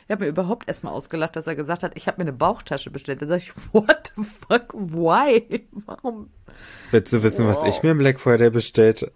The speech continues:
Speaker 2: What, haben wir, haben, sind wir mit dem Thema fertig?
Speaker 1: Aber, ja, eigentlich schon.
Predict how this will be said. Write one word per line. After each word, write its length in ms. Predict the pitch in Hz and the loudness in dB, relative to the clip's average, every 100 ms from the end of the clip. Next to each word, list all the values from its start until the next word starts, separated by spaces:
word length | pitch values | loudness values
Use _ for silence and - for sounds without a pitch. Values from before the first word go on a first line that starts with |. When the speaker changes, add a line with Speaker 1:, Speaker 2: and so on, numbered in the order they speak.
| - | 0
Speaker 2:
What, 220 | 104 90 - | 0 2 0
haben 160 | 104 107 | 0 2
wir, 160 | 110 104 107 | 2 2 0
haben, 180 | 107 107 | 0 0
sind 160 | 110 | 2
wir 80 | 120 | 4
mit 140 | 113 | 2
dem 100 | 113 | 0
Thema 300 | 107 117 113 | 0 2 2
fertig? 520 | - 117 127 208 208 _ _ _ - | 2 0 2 0 -2 _ _ _ -14
Speaker 1:
Aber, 340 | 147 202 196 | -10 -4 0
ja, 220 | 208 180 | 4 4
eigentlich 300 | 165 202 202 | 4 2 0
schon. 240 | 165 147 | -4 -8